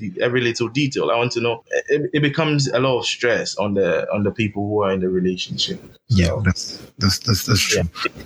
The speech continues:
Speaker 2: And so,
Speaker 1: Some
Speaker 2: um,
Speaker 1: of the problems.
Speaker 2: we've, we've talked about these problems because especially even if, when people are, who are coming from relationships where they, they had communication problems, now they want you to tell them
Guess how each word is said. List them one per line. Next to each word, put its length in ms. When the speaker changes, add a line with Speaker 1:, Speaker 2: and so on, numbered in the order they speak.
Speaker 2:
And 100
so, 160
Speaker 1:
Some 80
Speaker 2:
um, 120
Speaker 1:
of 40
the 60
problems. 280
Speaker 2:
we've, 240
we've 140
talked 160
about 320
these 160
problems 340
because 280
especially 440
even 200
if, 80
when 180
people 280
are, 80
who 160
are 60
coming 320
from 360
relationships 600
where 260
they, 440
they 80
had 300
communication 580
problems, 600
now 240
they 100
want 200
you 60
to 120
tell 220
them 200